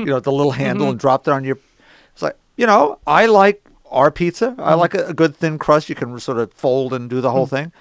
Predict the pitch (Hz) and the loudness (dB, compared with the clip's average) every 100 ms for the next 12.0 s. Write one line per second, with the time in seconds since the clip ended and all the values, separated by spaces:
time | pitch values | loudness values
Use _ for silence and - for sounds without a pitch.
0 | _ - - 135 202 285 302 - 202 180 | _ -20 -16 -4 -2 0 -2 -2 0 0
1 | 160 _ _ 117 - - 180 196 190 175 | -4 _ _ -16 -10 -2 -2 0 2 2
2 | 160 127 127 143 131 90 104 110 78 190 | 2 -2 -4 -4 -6 -8 -6 -6 -6 -6
3 | 170 - - - 302 - 294 _ 160 165 | -6 -8 -14 -10 -10 -10 -18 _ -2 2
4 | 156 151 147 _ 151 156 143 131 139 180 | 2 0 -6 _ -2 -2 0 -2 -2 -4
5 | 214 175 131 113 143 156 151 127 135 147 | -2 -6 -6 -8 0 2 2 0 0 0
6 | 143 139 143 143 127 113 131 123 123 123 | 0 0 -4 -2 -2 -2 -2 -2 -4 -2
7 | 131 117 117 131 120 110 113 139 131 123 | -2 -4 -8 -10 -10 -8 -4 -4 -4 -6
8 | - 131 120 131 - 131 - 120 123 127 | -2 -2 -4 -10 -12 -10 -6 -4 -4 -4
9 | 117 120 127 120 123 107 170 - - 143 | -6 -6 -6 -6 -8 -10 -12 -12 -12 -10
10 | - 180 - 180 180 135 175 151 139 135 | -4 -4 0 0 0 -4 -6 -4 -4 -4
11 | 123 113 101 160 147 170 - - 147 | -2 -4 -6 -6 -8 -6 -8 -6 -8